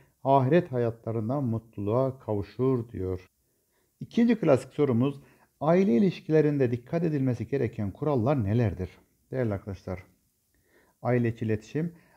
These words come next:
aile üyeleri arasında kurulan ilişkiler bütününü anlatır. Aile yuvasında anne babayla çocuklar arasında doğru bir iletişimin kurulması, çocukların karşılaştıkları problemleri, düşünce ve duygularını dile getirmeleri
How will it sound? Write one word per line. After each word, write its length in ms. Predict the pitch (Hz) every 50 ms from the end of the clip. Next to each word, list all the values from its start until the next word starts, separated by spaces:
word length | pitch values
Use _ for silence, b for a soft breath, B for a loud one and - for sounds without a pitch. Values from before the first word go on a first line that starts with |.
| b b _
aile 380 | - 117 131 139 135 135 147 180
üyeleri 380 | 175 151 139 131 120 120 117
arasında 440 | 113 107 107 104 - - 104 104 104
kurulan 520 | 98 - - 131 127 117 139 147 151 151 - -
ilişkiler 680 | 131 127 127 120 - 127 - - 123 147 151 143 110 101
bütününü 460 | 104 98 - - 104 101 98 98 98
anlatır. 540 | - - 95 92 90 85 85 - - 92 - - _ _ b b b b b b b b b b
Aile 280 | - 139 160 180 190 220
yuvasında 540 | 226 214 190 185 175 170 - 170 165 160 160
anne 240 | 160 160 165 170 160
babayla 380 | 160 143 151 147 139 131 123
çocuklar 400 | - 135 135 135 135 - 147 151
arasında 440 | 143 131 127 117 - - 127 110 107
doğru 340 | 123 127 131 131 131 160 165
bir 100 | 160 135
iletişimin 500 | 120 110 120 117 113 - - 120 110 104
kurulması, 720 | - - 120 123 131 123 107 98 95 - - 101 110 120 - b b b b b b
çocukların 600 | b - 147 156 175 175 - 175 180 190 185 156 -
karşılaştıkları 880 | - - 135 135 131 - - 156 143 143 - - _ - 151 165 156
problemleri, 720 | - - 139 127 113 117 120 120 120 120 117 113 113 95 - b b b b b _ -
düşünce 460 | 135 - - 160 165 156 139 170 175
ve 160 | 175 160 -
duygularını 520 | 139 135 131 127 127 131 131 131 123 107
dile 200 | 104 110 120 127
getirmeleri 720 | 123 120 117 117 - 117 113 110 110 107 107 113 135 143